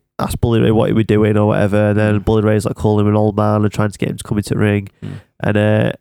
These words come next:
Speaker 1: and then Flip Gordon came down, and then he, that's when he's got Cheeseburger in, like, pile driver position, and he keeps
Speaker 2: Yeah.
Speaker 1: saying, "Look, it's banned in Louisiana," which I didn't know it was banned in Louisiana, to be honest.
Speaker 2: Mm.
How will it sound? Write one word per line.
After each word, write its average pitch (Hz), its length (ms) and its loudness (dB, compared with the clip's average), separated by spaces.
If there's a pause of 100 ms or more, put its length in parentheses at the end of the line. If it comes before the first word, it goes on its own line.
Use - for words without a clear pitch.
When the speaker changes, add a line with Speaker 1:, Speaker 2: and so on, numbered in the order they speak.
(360)
Speaker 1:
and 107 100 0
then 113 40 2
Flip - 240 -2
Gordon 123 320 2
came 107 240 0
down, 101 340 0
and 104 80 2
then 107 80 2
he, 107 220 0
that's 110 180 0
when 113 60 2
he's 113 80 2
got 107 160 -2
Cheeseburger 107 600 2
in, 107 140 0
like, 107 200 -2
pile 110 240 0
driver 104 280 0
position, 101 440 0
and 98 100 0
he 101 60 0
keeps 101 160 -2
Speaker 2:
Yeah. 170 80 -2
Speaker 1:
saying, 104 240 0
"Look, 101 220 -2
it's - 260 -6
banned 110 260 -4
in 107 100 0
Louisiana," 104 360 0 (140)
which - 120 0
I 226 40 2
didn't 165 120 0
know 156 120 2
it 123 40 2
was 113 80 0
banned 113 160 0
in 113 80 0
Louisiana, 113 480 2
to - 140 -6
be 110 100 2
honest. 110 420 -2
Speaker 2:
Mm. - 40 -20